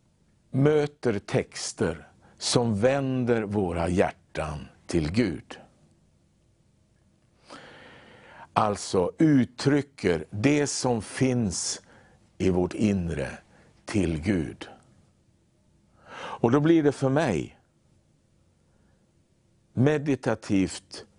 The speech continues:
rannsakande, ska jag ärligt säga.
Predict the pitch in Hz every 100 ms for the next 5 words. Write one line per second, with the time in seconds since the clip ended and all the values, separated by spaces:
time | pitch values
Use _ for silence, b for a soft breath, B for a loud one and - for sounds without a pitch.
0 | _ 107 127 107 80 - - 123 120 -
1 | 92 69 - - 67 65 57 - - 53
2 | -